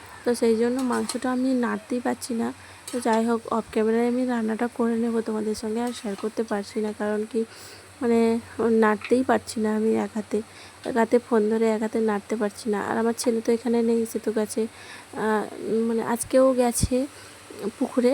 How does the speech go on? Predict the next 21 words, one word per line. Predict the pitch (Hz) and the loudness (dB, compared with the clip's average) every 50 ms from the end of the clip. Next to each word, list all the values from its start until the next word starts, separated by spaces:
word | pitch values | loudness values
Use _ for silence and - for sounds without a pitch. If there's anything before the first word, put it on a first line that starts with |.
| 330 - | 2 0
আমার | 269 220 220 220 | 0 0 0 2
বাবার | 254 214 214 240 220 - | 2 2 0 0 -4 -4
সঙ্গে | - 247 247 254 247 240 | -2 -2 0 0 2 2
গেছে। | 233 226 220 - 233 - | 0 0 0 -2 -2 -2
আজকে | - - - - - 226 | -2 -4 -2 0 0 2
বৌদি | 214 233 233 233 247 240 | 4 4 4 4 2 0
যেতে | 226 240 - 285 | -2 -2 -2 -2
পারেনি, | - 262 254 262 254 233 226 262 285 - - | 0 0 0 0 0 0 0 -2 -4 -6 -8
আজকে | 220 214 - - - 220 | -10 -10 -6 -4 -2 -2
বাবার | 208 214 226 220 220 214 - - | 0 0 0 0 0 -2 -4 -6
সঙ্গে | 247 240 240 262 247 | -4 -2 0 0 0
গিয়েছে, | 240 247 254 254 226 - - 233 247 - - - - - - - - - | 0 0 0 0 0 -2 -2 -4 -4 -6 -12 -18 -18 -18 -16 -16 -14 -10
তো | - - | -8 -6
সেই | 262 - 269 254 240 233 | 0 2 4 4 6 6
জন্য | 240 233 226 226 240 254 247 | 6 6 4 2 0 -2 -2
আর | 233 233 226 | 0 -2 -2
ফোন | - - 240 226 220 220 | 0 0 0 0 2 2
ধরে | 233 226 226 233 | 2 2 2 4
দেওয়ার | 233 240 240 247 | 4 4 4 2
নেও-, | 240 240 254 262 233 - - - | 2 2 0 0 -2 -2 -2 0
লোক | 240 240 233 240 226 | 2 2 2 2 2